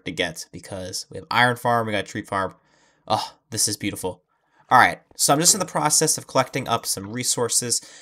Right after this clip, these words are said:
So looking at this, one of the four modulars, it uses about two stacks of hoppers, a couple stacks of blocks, about a stack and a half of redstone, then a few repeaters and other miscellaneous little things for each of them. So essentially, we just gotta get a bunch of these resources. Um,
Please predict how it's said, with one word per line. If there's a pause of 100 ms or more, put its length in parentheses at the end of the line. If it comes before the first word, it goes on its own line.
(100)
So
looking
at
this,
one
of
the
four
modulars,
it
uses
about
two
stacks
of
hoppers, (440)
a
couple
stacks
of
blocks,
about (340)
a (220)
stack
and
a
half
of
redstone,
then
a
few
repeaters
and
other (460)
miscellaneous
little
things
for
each
of
them. (320)
So
essentially,
we
just
gotta
get
a
bunch
of
these
resources.
Um,